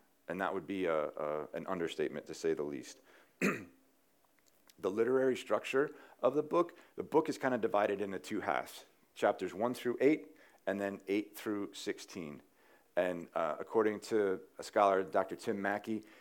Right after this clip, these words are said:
he thinks about chapters one through eight as Mark telling the story of Jesus as mighty Messiah and Son of God. We'll hear those words and those phrases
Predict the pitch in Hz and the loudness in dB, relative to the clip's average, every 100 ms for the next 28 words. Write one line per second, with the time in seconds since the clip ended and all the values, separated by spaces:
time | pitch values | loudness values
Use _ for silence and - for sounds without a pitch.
0 | - - 127 123 131 - _ _ _ _ | -20 -4 -2 0 -4 -14 _ _ _ _
1 | 135 131 123 104 98 - 104 101 101 95 | -2 0 2 4 4 4 4 4 2 -4
2 | 82 - 98 113 117 - 113 - 98 92 | -6 -6 0 0 0 -2 0 2 2 2
3 | - - 95 90 85 - _ - 120 - | -4 -2 0 0 -4 -14 _ 0 0 0
4 | - 113 113 101 - 107 101 95 95 85 | 0 2 2 -2 -4 0 2 2 0 -4
5 | 78 107 95 107 - 87 90 - - 85 | -4 -6 -4 -6 -2 -4 -4 -16 -16 -10
6 | 95 113 127 139 131 - 101 95 95 95 | 0 2 4 2 0 4 6 8 6 2
7 | - - 85 - - 95 92 78 76 65 | -8 -14 -12 -8 -6 -4 -4 0 2 0
8 | - - _ _ _ _ _ _ _ 101 | -4 -20 _ _ _ _ _ _ _ -4
9 | 98 104 101 85 95 120 120 104 87 - | 2 2 2 0 2 2 2 -2 -6 -2
10 | 110 110 92 107 | 2 2 0 -6